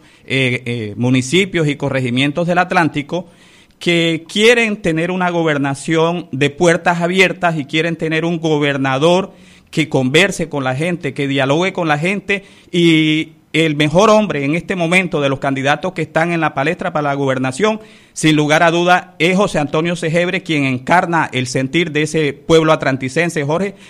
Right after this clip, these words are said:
Por eso la gente se motivó y nos pidió a nosotros los líderes que encabezáramos un movimiento, que recogiéramos firmas para llevar este documento que llevamos el viernes a donde José Antonio Segebre, porque es el pueblo espontáneamente, la comunidad,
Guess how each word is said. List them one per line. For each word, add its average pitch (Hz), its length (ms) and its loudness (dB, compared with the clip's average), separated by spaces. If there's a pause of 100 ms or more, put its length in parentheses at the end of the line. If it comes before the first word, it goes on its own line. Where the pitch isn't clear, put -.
(120)
Por 135 160 4
eso 147 200 0
la 165 120 2
gente 165 240 -4
se 170 160 -4
motivó 143 640 0 (260)
y 147 120 2
nos 143 140 2
pidió 143 300 0
a - 20 0
nosotros 175 420 -2
los 170 160 2
líderes 170 480 0 (400)
que 165 160 2
encabezáramos 156 760 0
un 180 160 -2
movimiento, 170 720 0
que 151 120 -2
recogiéramos 156 680 -2
firmas 170 400 0 (320)
para 147 240 4
llevar 147 420 2
este 175 160 -4
documento 156 640 -2
que 147 140 -6
llevamos 143 320 -2
el 151 80 -4
viernes 156 420 0
a 131 160 0
donde 127 540 -2
José 139 260 0
Antonio 147 340 -2
Segebre, 170 500 -4 (260)
porque 160 500 2
es 160 220 0
el 208 100 0
pueblo 202 380 2
espontáneamente, 156 840 -2
la 139 120 0
comunidad, 135 720 0